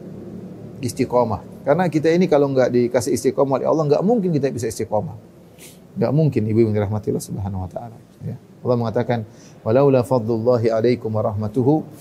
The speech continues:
ma zaka minkum min ahadin abada, walakinallaha yuzakki man yasha." Kalau bukan karunia Allah dan rahmat Allah,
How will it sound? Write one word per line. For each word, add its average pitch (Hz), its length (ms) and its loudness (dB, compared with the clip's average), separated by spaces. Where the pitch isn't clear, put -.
ma 143 160 2
zaka 147 400 4
minkum 147 320 0
min 131 160 -2
ahadin 131 400 -2
abada, 127 480 4
walakinallaha 135 880 0
yuzakki 139 480 0
man 170 160 2
yasha." 156 400 2
Kalau 127 260 4
bukan 135 540 0
karunia 127 340 2
Allah 135 160 4
dan 120 80 -2
rahmat 120 240 -2
Allah, 127 380 2